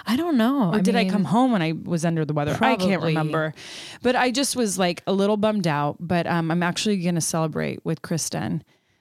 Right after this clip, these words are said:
Speaker 2: this Thursday.
Speaker 1: That'll
Speaker 2: We're gonna
Speaker 1: be
Speaker 2: do
Speaker 1: fun.
Speaker 2: a little fun thing.
Speaker 1: Well, not to make you jealous, and you kinda already know, but, like, the night before, Artem and I went to, <laughs> it ended up being one of your
Speaker 2: Tessie.
Speaker 1: favorite ro-, yeah, restaurants.
Speaker 2: Tessie, is that how you say it?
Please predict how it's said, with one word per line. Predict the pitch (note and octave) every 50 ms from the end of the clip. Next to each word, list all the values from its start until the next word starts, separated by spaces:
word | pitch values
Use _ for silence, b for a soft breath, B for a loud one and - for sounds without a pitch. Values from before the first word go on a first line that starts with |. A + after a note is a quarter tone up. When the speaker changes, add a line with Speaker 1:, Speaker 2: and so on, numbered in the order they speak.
| _ _ _ _ _
Speaker 2:
this | - E3+ - -
Thursday. | - E3+ D#3+ D#3 C#3+ D#3+ D#3
Speaker 1:
That'll | C#3+ E3+ E3+
Speaker 2:
We're |
gonna | E3 E3
Speaker 1:
be | E3+ E3+ D#3+
Speaker 2:
do | E3 E3
Speaker 1:
fun. | D#3+ D3 -
Speaker 2:
a | - -
little | G3 F#3 F3+ F3
fun | D#3 - E3 D3+ D3 C3+
thing. | - D3 B2 -
Speaker 1:
Well, | - G3+
not | G#3 G3 F#3+ G3
to | - -
make | G#3+ A3+ G#3 - -
you | F3
jealous, | D#3 C#3 F3+ D#3 D3 D#3+ E3+ - - - E3 - -
and | - G#3+ G#3 G3+
you | G3
kinda | - - F3 E3+ D#3+
already | D#3+ D3+ D3 D3+
know, | D3+ D#3 D3+ D#3
but, | D#3 D3 F3+
like, | F3+ F#3 F3 - -
the | G3
night | F#3+ F#3+ F3+ E3 D#3+ F3+ F3+ -
before, | A3 G#3 - - - F#3 E3 D#3 D3+ D3+ D3+
Artem | - - E3 D#3+ E3
and | E3+ F3
I | F3 E3
went | D#3+ D#3 D#3+ - - -
to, | - F3 D#3+ D#3+ D#3 D#3 D#3+ -
<laughs> | -
it | A3 D#3 C#3+ G3+ A3 A3+ G3+
ended | E3+ G#3 G3+ A#3+ C4
up | G3+
being | B3 A#3 A3 G3+
one | G3 A3 A#3+
of | A#3+ A3
your | G#3+ B3 G#3
Speaker 2:
Tessie. | G#3 G3+ A3+ A3
Speaker 1:
favorite | G#3 G3+ G#3 G3+ F3+
ro-, | E3 E3 F3 F3+ F3+ F3 -
yeah, | - G3+ G3 G3 F3+ E3
restaurants. | D#3+ E3 E3 - - - F3+ F#3+ F#3+ G3+ -
Speaker 2:
Tessie, | - B3+
is | A#3+ G#3
that | G#3+ G#3
how | A3
you | A#3 A3+
say | - C4+ C#4 D#4
it? | D#4+